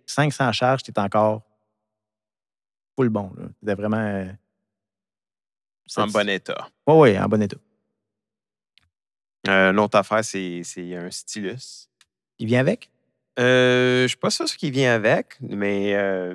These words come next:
Speaker 2: c'est quand même un, un accessoire que moi, j'aurais pas pensé d'aimer tant que ça, mais mes enfants, ils adorent ça. Surtout pour, euh, pour colorier. Puis ce qui est le fun, euh, je pense qu'un peu comme l'iPad Pro aussi, tu peux le, le, le clipper sur
Speaker 1: Ouais,
Speaker 2: le
Speaker 1: il est
Speaker 2: dessus.
Speaker 1: mon-, il s'attache, euh, magnétiquement.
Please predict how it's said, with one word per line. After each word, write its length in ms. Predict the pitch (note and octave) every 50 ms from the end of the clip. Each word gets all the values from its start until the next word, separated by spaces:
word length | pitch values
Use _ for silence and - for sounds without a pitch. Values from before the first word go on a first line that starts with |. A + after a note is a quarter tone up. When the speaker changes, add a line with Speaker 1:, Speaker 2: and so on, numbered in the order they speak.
| G#2 F#2
Speaker 2:
c'est 120 | - - -
quand 140 | A#2 A#2
même 200 | C3+ D3+ C#3+ A#2+
un, 120 | - - G2+
un 80 | G#2+
accessoire 800 | A2+ A#2+ - - A#2 G#2 - - A2 G#2+ A2+ A#2+ B2+ C3 B2+ B2
que 120 | - - F#2+
moi, 480 | F2 F2+ F2+ F#2 F#2+ G2 G2+ G#2+ A#2
j'aurais 220 | A#2 A#2 G#2+ G2 F#2+
pas 120 | - G2
pensé 380 | F#2+ - G2 F#2+ - - - A2+
d'aimer 320 | G2+ F#2+ F#2+ F#2+ G2+ G2+
tant 220 | - - G2+ F#2+ F#2+
que 80 | - -
ça, 300 | - A2+ A#2+ C3+ D3 D3+
mais 360 | C#3 - - F2 F2 E2+ F2 F2+
mes 200 | G#2+ G2+ G#2 A2
enfants, 240 | F#2+ F#2 - -
ils 80 | A2 G2
adorent 320 | F#2+ F2+ - - - -
ça. 240 | - - - - - _ _ _ _ _ _ _ _ _ _ - - _ _ _ _ _ _ _ _ _ _ -
Surtout 280 | - - - - A#2+
pour, 340 | A2+ - G2+ F#2+ F#2 F2+ F2+
euh, 160 | F2+ F2+ F2
pour 200 | E2+ - - -
colorier. 420 | - G#2 G2+ G2 F#2 G2 G#2+ B2 C#3
Puis 160 | - - G#2
ce 60 | -
qui 60 | -
est 60 | G2
le 40 | F#2
fun, 320 | - - A2 A2 A2+ A2 G#2+
euh, 360 | F#2+ F#2 F#2+ F#2+ F#2 F#2 F#2
je 80 | -
pense 200 | - - A2 G#2+
qu'un 120 | - G#2+ F#2+
peu 100 | - B2
comme 140 | A#2+ A2 G2+
l'iPad 480 | G2 F#2 F#2+ F#2+ - G#2 G2+ G2+ F#2+
Pro 260 | - - - A2+ A2
aussi, 300 | G2+ F#2+ - - C3+ D3
tu 80 | D3 - _
peux 120 | - G2+
le, 240 | G2 F#2+ F#2 F#2 F#2
le, 160 | F#2 F#2 F2+
le 120 | F2+ F#2 F2+
clipper 340 | - - - _ - G#2+
sur 120 | - - G#2
Speaker 1:
Ouais, 80 | G2+
Speaker 2:
le 60 | G2 G2
Speaker 1:
il 60 | G2+
est 20 |
Speaker 2:
dessus. 100 | F#2+ G2
Speaker 1:
mon-, 180 | G2+ G2 - C#3+
il 220 | D#3 F#2+ - G#2
s'attache, 500 | - - G2+ G2 - A2 G#2+ G#2 - -
euh, 220 | A#2+ A2 A2 A2 A2+
magnétiquement. 640 | A2 G#2+ G#2+ G#2+ G#2 G#2 - - - - - C#3+